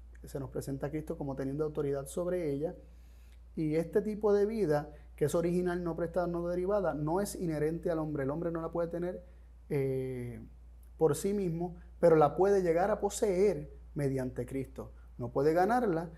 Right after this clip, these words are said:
no puede hacer nada para trabajarla, sino que le es dada esta misma vida como un don. Así que la vida original que está en Cristo, esa vida, eh, que existe por sí mismo y que Cristo tiene control y autoridad sobre ella, eh,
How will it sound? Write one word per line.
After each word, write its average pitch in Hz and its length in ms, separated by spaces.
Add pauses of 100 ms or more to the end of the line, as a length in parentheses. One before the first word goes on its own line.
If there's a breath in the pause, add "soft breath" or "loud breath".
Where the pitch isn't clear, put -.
(140 loud breath)
no 147 120
puede 151 160
hacer 165 200
nada 170 320
para 170 200
trabajarla, 180 540
sino 143 320
que 180 120
le 147 180
es 156 140
dada 165 360
esta 160 240
misma 175 300
vida 190 260
como 135 300
un 180 220
don. 139 240 (360 loud breath)
Así - 280
que 196 120
la 156 140
vida 185 460 (180 loud breath)
original 151 540
que 151 100
está 151 180
en 165 80
Cristo, 180 320
esa 156 180
vida, 170 440 (280 loud breath)
eh, 147 220
que 139 80
existe 160 320
por 160 160
sí 160 140
mismo 165 240
y 156 40
que 139 140
Cristo 151 260
tiene 156 240
control 160 380
y 170 40
autoridad 151 440
sobre 170 460
ella, 147 260 (1160)
eh, 139 380